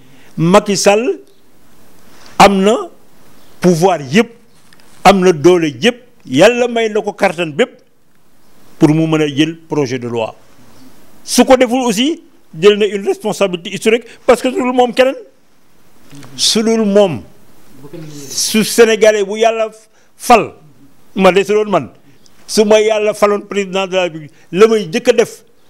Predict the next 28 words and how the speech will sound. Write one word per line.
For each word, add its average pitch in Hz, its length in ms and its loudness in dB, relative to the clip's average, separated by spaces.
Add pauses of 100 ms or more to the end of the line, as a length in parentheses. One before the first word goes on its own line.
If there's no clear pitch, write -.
(120)
mooy 165 340 2
génn 208 260 4
fi, 226 220 -12 (840)
euh, 151 360 2
affaire 151 280 0
u, 139 280 -4
euh, 123 260 -4
góor 139 240 -4
jigéen, 117 380 -6
article 127 300 -8
trois 127 180 -4
cent 113 160 -8
dix-neuf. 101 420 -16 (1600)
Waaw. 87 220 -10 (600)
Le 143 140 0
problème 165 340 -4
est - 220 -12
très 226 160 4
clair. 165 260 -4 (640)
Su - 160 -6
ko 147 120 2
defee, 175 460 0 (340)
déggal 151 680 4
son 143 180 -2
peuple, 285 340 2 (560)
su - 200 0
ko 196 140 6
deful, 190 300 2